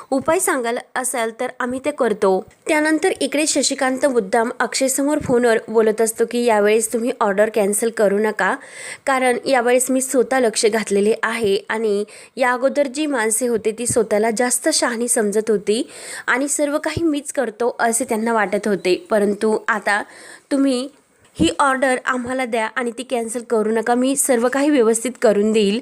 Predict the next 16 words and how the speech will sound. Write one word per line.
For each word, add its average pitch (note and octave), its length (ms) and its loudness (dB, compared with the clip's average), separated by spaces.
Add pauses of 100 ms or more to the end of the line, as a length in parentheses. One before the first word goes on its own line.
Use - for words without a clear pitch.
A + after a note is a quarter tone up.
(340)
आणि B3+ 300 0
अक्षयकडे C#4 440 -4 (100)
बघून A#3+ 220 -2
हे C4 140 -8
सर्व A#3 260 -2
बोलत G3+ 360 0
असतो, G#3 500 2 (340)
तेव्हा C4 200 0 (100)
अक्षय - 280 -2
मात्र A#3+ 300 0
फस-, A#3 320 -2 (140)
फक्त - 240 -2
स्माईल A3+ 520 2
देत G3 200 2
असतो. G3 500 2 (200)
त्यानंतर C#4+ 380 0